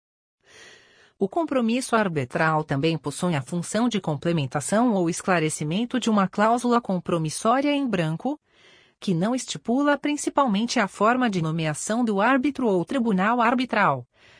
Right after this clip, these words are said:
ou patológica, defeituosa, podendo ser judicial.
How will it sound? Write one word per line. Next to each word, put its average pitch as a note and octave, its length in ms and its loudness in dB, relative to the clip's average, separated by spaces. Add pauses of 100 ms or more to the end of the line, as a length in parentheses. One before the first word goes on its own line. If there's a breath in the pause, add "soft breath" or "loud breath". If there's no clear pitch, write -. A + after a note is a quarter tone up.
(140 soft breath)
ou G3 160 0
patológica, F#3+ 960 0 (160)
defeituosa, F#3+ 960 -2 (200)
podendo A#3+ 400 0
ser B3 240 0
judicial. F3+ 800 0